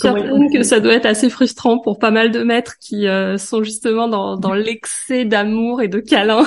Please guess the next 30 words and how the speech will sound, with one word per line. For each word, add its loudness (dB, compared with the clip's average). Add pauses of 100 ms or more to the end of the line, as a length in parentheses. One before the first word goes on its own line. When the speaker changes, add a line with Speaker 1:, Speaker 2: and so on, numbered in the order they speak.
Speaker 2:
<laughs> -16
avec 0
leur 0
chat -10
et -12
qui, -10
Speaker 1:
Oui. 2
Speaker 2:
du -14 (340)
coup, -4
euh, 0
voilà, -2
sont, -6
euh, -2
dans -6
des -2
émotions, -2
euh, -4
presque -12
humaines -2
avec -2
leur -2
animal. -2
Et -10
bon, -10
bah, -8
parfois, -8
c'est, -6
Speaker 1:
Ouais. -6
Speaker 2:
c'est -18
trop, -2